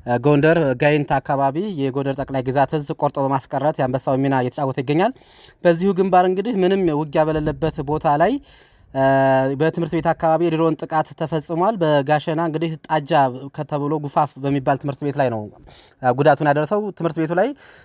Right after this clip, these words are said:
ምንም አይነት ሰራዊት አልነበረም። ነገር ግን አንድ ንጹሐን እንደዚሁም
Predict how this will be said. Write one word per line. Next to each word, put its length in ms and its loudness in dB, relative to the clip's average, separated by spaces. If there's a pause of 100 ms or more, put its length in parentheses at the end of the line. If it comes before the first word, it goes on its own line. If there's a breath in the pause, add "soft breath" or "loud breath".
ምንም 220 4
አይነት 200 4
ሰራዊት 300 2
አልነበረም። 560 4
ነገር 220 2
ግን 140 0
አንድ 200 2
ንጹሐን 420 -2
እንደዚሁም 360 -2